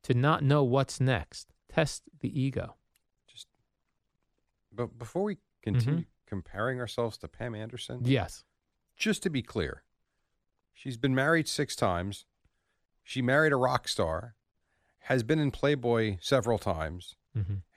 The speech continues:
Speaker 2: has been worth millions upon millions of dollars,
Speaker 1: Mm-hmm.
Speaker 2: has had private jets, has been on countless trips to the Caribbean and overseas, and is a global superstar.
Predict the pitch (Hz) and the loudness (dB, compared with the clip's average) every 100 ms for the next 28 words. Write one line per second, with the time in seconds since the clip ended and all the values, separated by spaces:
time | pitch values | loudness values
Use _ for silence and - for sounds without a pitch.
0 | - 127 104 120 117 113 98 - 113 110 | 2 2 2 0 0 0 -2 -2 0 0
1 | - 104 117 135 160 147 110 123 120 113 | 0 -2 0 2 2 0 -2 0 2 4
2 | 131 143 131 120 107 101 82 82 95 123 | 4 4 2 0 2 4 4 0 -2 -2
3 | 110 107 _ - 113 117 120 - 139 151 | -2 -4 _ -4 0 2 2 4 6 6
4 | 165 120 113 113 113 - - _ _ _ | 4 0 2 2 2 -6 -10 _ _ _
5 | _ _ - 123 117 123 107 104 104 95 | _ _ 0 0 2 2 2 2 0 -4
6 | - _ _ _ - 131 147 151 143 - | -10 _ _ _ -8 0 2 2 2 2
7 | 147 117 - 113 - 123 123 110 101 110 | 0 0 0 -2 0 0 2 2 0 0
8 | - 110 113 110 110 - 107 95 104 - | -2 0 0 0 -2 -2 -2 0 -2 -6
9 | - _ _ _ - 110 113 95 110 107 | -14 _ _ _ -8 -2 0 0 2 0
10 | 101 80 _ _ _ _ _ 110 101 - | -2 -6 _ _ _ _ _ -20 -16 -4
11 | 110 135 143 139 - 139 - 107 - 92 | 4 4 6 4 4 2 2 0 0 0
12 | 62 | -2